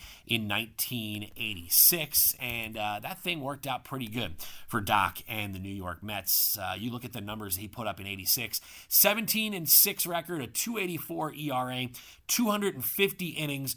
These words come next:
two hundred strikeouts on the nose. Look at the first three seasons from Doc Gooden. I'm looking at his Baseball Reference page right now.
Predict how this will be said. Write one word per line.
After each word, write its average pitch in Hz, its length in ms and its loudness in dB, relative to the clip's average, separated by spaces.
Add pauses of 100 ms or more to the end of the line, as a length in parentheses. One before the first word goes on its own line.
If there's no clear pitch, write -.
two 185 160 -4
hundred 156 180 -2
strikeouts 120 600 -2
on 117 180 -2
the 90 60 -8
nose. 98 480 -4 (260)
Look 349 160 -6
at 392 60 -8
the - 80 2
first 151 400 2
three 123 160 -2
seasons 101 400 0
from 92 140 -8
Doc - 320 -6
Gooden. 98 220 -8
I'm 113 100 -8
looking 196 200 -6
at 151 80 -2
his 98 80 -6
Baseball 98 400 -4
Reference 90 320 -6
page 95 260 -6
right 87 140 -6
now. 90 240 -2